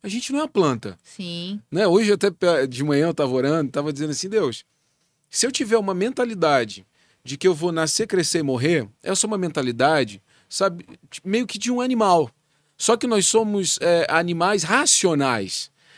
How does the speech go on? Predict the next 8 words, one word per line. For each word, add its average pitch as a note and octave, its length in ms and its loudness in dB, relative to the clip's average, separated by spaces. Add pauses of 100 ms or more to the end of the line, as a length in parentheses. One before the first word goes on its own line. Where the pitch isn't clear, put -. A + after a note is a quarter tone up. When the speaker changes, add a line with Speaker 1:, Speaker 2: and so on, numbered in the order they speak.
(140)
Speaker 1:
Então, G3 360 4
um B3 140 0
ser D#3+ 420 2
que D#3 140 -4
não D3+ 160 0
pensa, F#3+ 720 0 (500)
ele F#3+ 240 0
vai D3 460 2